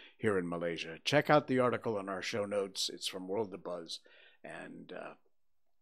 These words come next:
it will do your heart good, trust me.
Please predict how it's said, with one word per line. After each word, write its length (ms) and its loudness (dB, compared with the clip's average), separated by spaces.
it 160 2
will 160 4
do 200 6
your 280 8
heart 340 4
good, 320 0
trust 400 -6
me. 180 -18